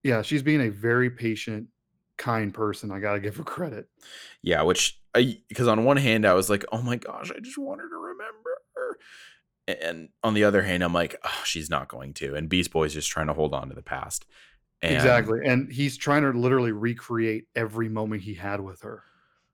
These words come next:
Speaker 1: Like, they go to the same diner to try to have pie, finds out she's like, "I don't like pie." What?
Speaker 2: It's
Speaker 1: And
Speaker 2: so sad.
Speaker 1: they try to, like, do the whole skipping rock thing, 'cause he's trying to, like, get her to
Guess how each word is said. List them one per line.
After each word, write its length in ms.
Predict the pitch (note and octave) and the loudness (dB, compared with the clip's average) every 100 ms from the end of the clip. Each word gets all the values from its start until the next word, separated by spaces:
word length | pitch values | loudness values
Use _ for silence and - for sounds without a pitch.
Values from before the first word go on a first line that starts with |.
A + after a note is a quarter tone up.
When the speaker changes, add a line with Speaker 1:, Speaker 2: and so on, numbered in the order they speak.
| _ - - | _ -14 -4
Speaker 1:
Like, 240 | B2 A2 - | 0 0 0
they 80 | |
go 120 | A#2 A2 | 0 2
to 20 | |
the 60 | G2 | 0
same 280 | - A2 F#2+ | -2 -4 -2
diner 600 | G2 A#2+ B2+ C#3 C3+ C3 B2 | 2 4 4 4 2 -2 -6
to 60 | |
try 200 | A#2 A2+ | -10 -8
to 60 | G2+ | -8
have 220 | G2 F#2 | -10 -14
pie, 420 | - B2+ C3 C3+ C3 _ _ | -2 0 2 0 -6 _ _
finds 240 | - A2+ A2 | -2 0 2
out 180 | G#2+ | 0
she's 120 | - G#2+ | -2 -8
like, 120 | G2+ | -2
"I 60 | A#2+ | -2
don't 140 | A2+ | 0
like 220 | G#2+ G2+ | -2 -4
pie." 280 | G#2+ F#2+ F#2 _ _ _ _ | -6 -8 -8 _ _ _ _
What? 280 | A2+ A#2+ - _ _ _ _ _ _ _ _ _ _ _ - | 0 0 0 _ _ _ _ _ _ _ _ _ _ _ -8
Speaker 2:
It's 100 | G#2+ | 0
Speaker 1:
And 440 | B2+ A#2+ A2+ G#2 | 4 4 4 -2
Speaker 2:
so 40 | - | -8
sad. 380 | - - - _ _ _ _ _ _ | -18 -20 -20 _ _ _ _ _ _
Speaker 1:
they 180 | C#3 C3 | -2 0
try 160 | C3 B2 | 4 4
to, 60 | |
like, 260 | A#2 G#2+ - | 4 2 -2
do 120 | B2 | -2
the 80 | G#2+ | 0
whole 140 | G2+ G#2 | 0 -4
skipping 380 | - A#2+ G2+ F#2 | -4 -8 -8 -2
rock 280 | A#2+ B2+ - | -2 -2 -2
thing, 220 | B2+ B2 | 0 0
'cause 120 | - | -4
he's 140 | A2 | -8
trying 220 | - B2 A2 | -6 -4 -4
to, 40 | |
like, 160 | G#2 F#2 | -6 -6
get 160 | A#2 | -6
her 200 | G2 A2 | -2 0
to 280 | G2+ F#2 F2+ | 0 -6 -12